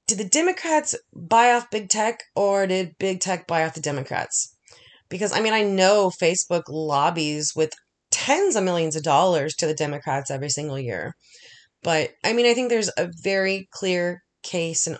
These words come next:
argument that they are colluding. I can't wait to see how this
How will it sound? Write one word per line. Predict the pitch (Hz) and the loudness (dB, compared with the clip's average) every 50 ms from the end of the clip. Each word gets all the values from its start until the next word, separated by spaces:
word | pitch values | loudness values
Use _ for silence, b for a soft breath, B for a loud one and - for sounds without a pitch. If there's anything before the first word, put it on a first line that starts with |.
| _ - | _ -4
argument | 123 139 160 156 156 170 165 165 160 165 165 - - | -2 -2 -2 -2 -2 -4 -2 -2 -2 -2 -2 -6 -6
that | 156 165 151 151 | -4 -4 -4 -2
they | - 151 143 | -2 -4 -4
are | - - 135 139 143 - - | -4 -4 -4 -6 -6 -8 -8
colluding. | 156 139 131 139 131 127 104 82 80 - 175 - B B B B B B B B | -8 -8 -6 -6 -6 -6 -6 -8 -10 -10 -14 -16 B B B B B B B B
I | - - | -10 -6
can't | - 214 202 - - 175 | -2 -2 -2 -2 -2 -2
wait | 185 185 185 180 - | 0 0 -2 -2 -2
to | - | -4
see | - - 175 160 | -4 -4 -4 -6
how | 151 160 165 165 156 | -8 -6 -4 -4 -2
this | 151 160 160 143 - - | 0 0 0 2 2 0